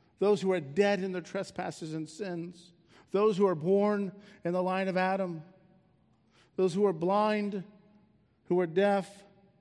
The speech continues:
who are lame, who are dead, who are spiritually helpless,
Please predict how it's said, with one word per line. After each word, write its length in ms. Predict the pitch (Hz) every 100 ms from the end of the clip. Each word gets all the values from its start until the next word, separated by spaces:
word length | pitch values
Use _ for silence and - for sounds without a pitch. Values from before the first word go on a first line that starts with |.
| _ _
who 140 | - 156
are 100 | 156
lame, 640 | 165 190 196 196 202 190 - - _ _ _
who 120 | 170 160
are 80 |
dead, 720 | 151 147 180 190 196 196 185 - - _ _
who 160 | 175 170
are 120 | 165
spiritually 1040 | - - - 220 208 214 - 185 180 170 - - -
helpless, 1160 | - 208 220 220 220 208 - - - - -